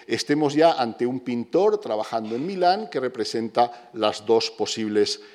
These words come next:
eh, las dos posibles floras, la flora, eh, Meretrix y la flora,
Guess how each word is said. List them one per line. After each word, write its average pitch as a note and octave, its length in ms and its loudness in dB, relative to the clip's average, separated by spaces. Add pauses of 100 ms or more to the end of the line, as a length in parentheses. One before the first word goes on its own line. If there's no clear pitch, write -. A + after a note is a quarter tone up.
(140)
eh, G#2 460 2 (100)
las G#2+ 240 -2
dos A2+ 160 -2
posibles A2 640 -2 (180)
floras, F#2+ 500 -2
la A2 140 6
flora, B2 400 10
eh, A2 200 6
Meretrix B2+ 640 6 (260)
y D3+ 400 2
la A#2 400 4
flora, A2 560 2